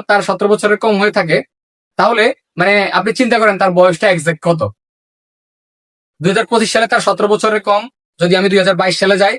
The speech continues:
একুশ, বাইশ সালে যাই, তাহলে হচ্ছে আরো চার বছর আগে পেছনে যান আপনি, তার মানে এখন যদি সতেরো হয়, তাহলে দুই হাজার বাইশ সালে তার বয়স ছিল বারো তেরো বছর। তার মানে বারো তেরো বছরের একটা ফুটবলার, সে খেলছে মানে সতেরো বছর অনূর্ধ্ব সতেরো দলে খেলতেছে,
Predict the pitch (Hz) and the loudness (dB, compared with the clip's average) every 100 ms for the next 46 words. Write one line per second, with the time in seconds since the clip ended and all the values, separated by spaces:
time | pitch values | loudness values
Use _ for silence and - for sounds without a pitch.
0 | _ _ _ - 170 185 185 165 175 - | _ _ _ -8 -4 0 0 2 0 2
1 | 196 196 196 170 165 180 175 185 165 175 | 2 2 2 2 2 2 2 2 4 2
2 | 180 190 170 185 196 190 196 196 202 180 | 2 0 0 0 0 2 0 0 -2 0
3 | 202 202 208 208 220 277 _ _ - 180 | 0 2 0 0 -4 -6 _ _ -4 0
4 | 214 208 233 247 262 - 214 247 247 185 | 2 2 2 0 0 0 0 2 2 2
5 | 170 160 180 190 196 185 196 190 185 190 | 2 0 2 0 0 0 -2 0 0 2
6 | 180 175 - 175 190 160 135 135 123 123 | 2 0 0 0 2 0 0 0 0 -2
7 | 117 - _ _ _ _ 185 196 196 214 | -8 -10 _ _ _ _ -2 0 2 2
8 | 214 196 190 185 202 208 196 - 190 190 | 2 2 0 -2 0 -2 -2 -2 0 2
9 | 202 220 180 165 175 160 196 202 180 165 | 2 0 -2 0 0 0 -2 0 2 0
10 | 160 160 160 175 175 180 160 160 - 156 | -2 -2 0 0 2 2 0 0 -2 -2
11 | 156 165 165 160 170 226 | 0 0 0 -2 -2 -4